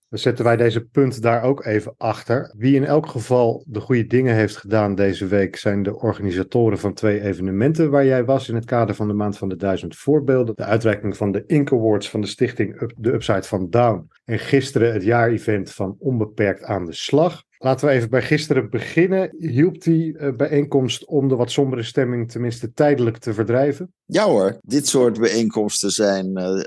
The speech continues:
Speaker 2: eigenlijk gedurende de meer dan negen jaar dat ik dit doe, altijd al de motivatie geweest om door te gaan. Want, eh, daar zit je in de echte praktijk. Die mensen houden zich helemaal niet met politiek bezig. We waren hier met, ja, tachtig,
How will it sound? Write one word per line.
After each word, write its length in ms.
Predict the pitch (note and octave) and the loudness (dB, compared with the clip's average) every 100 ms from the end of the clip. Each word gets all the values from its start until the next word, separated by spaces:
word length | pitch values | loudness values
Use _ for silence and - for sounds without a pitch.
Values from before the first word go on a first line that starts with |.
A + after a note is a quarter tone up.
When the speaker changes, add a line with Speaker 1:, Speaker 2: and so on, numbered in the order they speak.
| - | -4
Speaker 2:
eigenlijk 540 | G2 G2+ G#2 F#2+ F#2 - | -2 0 0 -2 -2 -8
gedurende 840 | - - G2 F#2+ F#2 F2+ F2+ E2+ | -4 0 2 4 4 4 2 2
de 100 | F2 | 0
meer 200 | F#2+ G2 | 2 2
dan 120 | F#2 | 2
negen 300 | F#2+ F#2 F2+ | 0 0 0
jaar 220 | F2+ E2 D#2+ | 0 0 -2
dat 120 | E2+ | -6
ik 80 | - | -4
dit 180 | F2+ | -4
doe, 240 | E2+ F2+ - | -2 -2 0
altijd 640 | F2+ F#2 G#2+ A2+ A2+ - | 0 2 2 2 0 -2
al 520 | - E2+ E2 D#2+ C2+ - | 0 2 2 0 -2 -8
de 300 | - E2+ F#2 | -10 -2 2
motivatie 720 | F#2+ F2+ E2+ F#2 D#2+ - F2 | 4 2 2 2 0 -2 -4
geweest 380 | E2+ D2+ D#2 D#2 | -2 -2 -2 -6
om 100 | D2+ | -6
door 180 | D2+ | -6
te 80 | C#2+ | -8
gaan. 200 | - A#1 - _ | -10 -12 -12 _
Want, 540 | - F2 E2+ D#2+ - | 0 2 2 -2 -4
eh, 160 | - D#2 E2 | 0 2 2
daar 300 | F#2+ F#2 F2 | 2 2 2
zit 240 | F#2 E2 | 0 -2
je 60 | D2+ | -4
in 60 | |
de 80 | D2 | -2
echte 240 | - - | -4 -6
praktijk. 520 | - G#2+ - G2+ G2 - | -6 -6 0 0 0 -2
Die 100 | F#2 | -2
mensen 280 | F#2 F2+ | 0 0
houden 200 | E2 E2 | 0 0
zich 140 | E2 D2+ | -2 0
helemaal 400 | F2 D#2+ F2+ A2+ | 0 0 0 2
niet 140 | G#2+ | 2
met 120 | G2+ | 2
politiek 440 | - G2+ G2 G2+ E2+ | 2 0 0 -4 0
bezig. 400 | F2 E2+ - D#2 - _ | 0 0 -2 -12 -18 _
We 300 | - D2 E2 | -8 -2 2
waren 360 | F2 F2+ E2+ E2+ | 2 2 2 2
hier 300 | D#2+ D#2+ D2+ | 2 0 -2
met, 380 | D#2 D#2 - - - - | -6 -6 -4 -4 -4 -14
ja, 380 | _ - G1+ - - - _ _ _ _ _ | _ -14 -10 -12 -14 -20 _ _ _ _ _
tachtig, 520 | - G#2+ - C3 C3 | -4 -4 -2 -4 -4